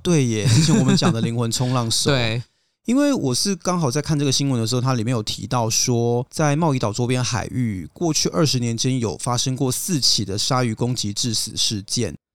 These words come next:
Speaker 1: 那这一次的鲨鱼攻击事件是发生在十二月九号，但其实他们是说在十天前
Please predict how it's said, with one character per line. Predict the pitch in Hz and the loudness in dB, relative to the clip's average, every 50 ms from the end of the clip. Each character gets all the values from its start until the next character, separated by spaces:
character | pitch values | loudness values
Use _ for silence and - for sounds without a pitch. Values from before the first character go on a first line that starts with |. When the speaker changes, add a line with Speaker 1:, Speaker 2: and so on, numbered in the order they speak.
| _ _ _ _ | _ _ _ _
Speaker 1:
那 | - 175 170 160 | -6 -4 -4 0
这 | - - 226 | 2 2 2
一 | 196 170 | 2 2
次 | 143 - - - 170 147 | 0 -2 0 0 0 0
的 | 131 - 135 120 113 113 107 104 104 107 - - _ _ _ | 0 0 -2 0 0 0 0 0 -2 -4 -6 -10 _ _ _
鲨 | - - - 165 165 | -4 -2 0 2 2
鱼 | 143 | 2
攻 | 131 - 143 143 | 2 0 0 -2
击 | 123 120 | 0 -2
事 | 110 - - 131 117 | -2 0 0 0 -2
件 | 127 123 | -2 -2
是 | 113 131 123 | -2 -2 -2
发 | - 123 113 117 | -2 -2 -2 -2
生 | 120 120 113 | -2 -4 -4
在 | - - 117 110 101 | -4 -4 -2 0 0
十 | - - 127 | 0 0 2
二 | 131 139 | 2 2
月 | 139 139 123 | 2 0 0
九 | - - - - | 0 -2 -6 -6
号， | - - - 123 107 85 64 50 _ _ _ | -6 -4 -2 -2 -2 -2 -4 -8 _ _ _
但 | - 170 170 160 147 135 | -2 0 0 0 0 0
其 | 123 - - 117 | 0 0 0 0
实 | - 135 | 0 0
他 | 123 143 147 | 0 2 2
们 | 139 127 | 2 0
是 | 123 120 131 | 0 -2 -2
说 | 117 - - 131 123 120 | -2 -2 0 0 0 0
在 | - 143 131 | 0 0 0
十 | 127 - - - 120 | 2 2 0 0 0
天 | 120 135 151 156 160 | 2 2 2 2 2
前 | 151 - - 127 104 95 98 98 | 2 2 2 2 0 -2 -4 -6